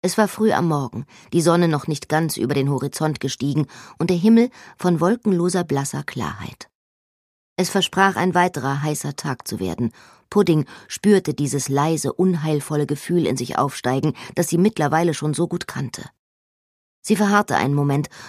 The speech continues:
doch als sich ihre Mutter weder umdrehte noch von der Stelle rührte, setzte Pudding ihren Weg die Stufen hinab fort, langsamer jetzt.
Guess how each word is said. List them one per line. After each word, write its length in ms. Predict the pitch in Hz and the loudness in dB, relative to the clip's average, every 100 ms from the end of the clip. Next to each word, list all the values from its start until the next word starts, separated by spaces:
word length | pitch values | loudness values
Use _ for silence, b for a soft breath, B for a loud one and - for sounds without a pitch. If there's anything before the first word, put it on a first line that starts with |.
| - | -4
doch 120 | 170 | 2
als 180 | 156 254 | 4 4
sich 120 | 220 | 0
ihre 160 | 190 190 | 2 4
Mutter 320 | 247 190 156 | 4 2 2
weder 240 | 180 165 | 2 2
umdrehte 580 | 190 208 190 196 208 226 B B | 2 2 4 2 4 2 B B
noch 220 | 190 254 | 2 2
von 160 | - 220 | 2 2
der 100 | 175 | 2
Stelle 400 | - 214 185 139 | 2 2 4 4
rührte, 320 | 160 165 196 B B | 0 2 0 B B
setzte 400 | - 208 226 - | 0 0 0 -4
Pudding 400 | 190 - 208 233 | -2 0 2 2
ihren 280 | 220 160 160 | 2 0 0
Weg 220 | 175 190 | 0 0
die 100 | 156 | -4
Stufen 360 | 143 202 180 165 | -2 -2 0 0
hinab 340 | 143 151 151 | 0 -2 -4
fort, 360 | - 123 - - B B - | -6 -6 -6 -12 B B 2
langsamer 480 | 160 147 101 85 | 2 2 -2 -8
jetzt. 420 | 73 - - - | -12 -14 -14 -14